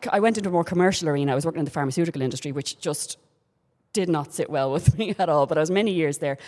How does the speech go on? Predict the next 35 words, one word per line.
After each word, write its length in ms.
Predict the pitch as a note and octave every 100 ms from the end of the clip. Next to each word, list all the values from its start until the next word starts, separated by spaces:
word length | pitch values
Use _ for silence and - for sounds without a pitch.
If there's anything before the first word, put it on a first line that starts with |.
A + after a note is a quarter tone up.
| -
learned 300 | B3 C4 A#3
loads. 360 | D3 C3+ C#3 - - - - - -
Um, 440 | D#3+ D3+ D3+ C#3 - _ -
and 140 | E3
then 300 | E3 D#3+ E3
I, 600 | F3 D#3 D3+ D3 D3 D3 - _ _
while 200 | F#3 G3
I 40 |
was 140 | E3+ D#3+
working 220 | C#3+ C#3+
there, 160 | C#3 C3+
I 60 | C#3+
began 320 | D3 C#3+ C#3
studying 300 | - E3+ C#3
a 40 |
master's 420 | C#3 C#3 - C#3 -
in 140 | C#3+
psychotherapy. 560 | D3 C#3 C#3+ B2+ - - _ _ _ _ _
And 320 | D3 C#3+ C#3 -
I 180 | D3+ D3
studied, 440 | - D#3 D3 C#3 - _ -
uh, 60 | C#3+
psychosynthesis 680 | - E3+ E3+ C#4 C#4+ C#4+ C4+
psychotherapy, 500 | - A3+ A3 G#3+ G3+
which 180 | F#3+
is 100 | F3+
a 40 | F3+ _ -
kind 260 | A3+ A#3
of 80 | G#3
a 80 | F#3+ E3+
transpersonal 680 | - F3 E3 - F#3+ - F#3
based 400 | F3 E3+ - - - -
psychotherapy, 600 | F3 E3 E3+ D#3+ F3 - - -
I 120 | G3
E 240 | F3+ C#3+